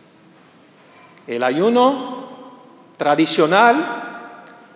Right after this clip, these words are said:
también la Iglesia lo recomienda, pero no es obligatoria, pero para el que lo puede hacer,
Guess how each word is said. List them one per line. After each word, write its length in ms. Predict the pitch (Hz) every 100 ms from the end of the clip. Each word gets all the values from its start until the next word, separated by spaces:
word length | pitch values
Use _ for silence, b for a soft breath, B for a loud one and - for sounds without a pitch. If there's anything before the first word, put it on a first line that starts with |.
| _ _ _ -
también 400 | 127 139 170 180
la 100 | 165
Iglesia 380 | 156 156 180
lo 100 | 160
recomienda, 680 | 156 156 143 156 208 190 107 92 - - - - - - _ _ -
pero 160 | - 107
no 160 | 113
es 100 | 123
obligatoria, 640 | 143 165 175 175 170 220 220
pero 200 | 120 107
para 200 | 120 120
el 80 | 117
que 80 |
lo 100 | 135
puede 200 | 127 156
hacer, 300 | 190 185 240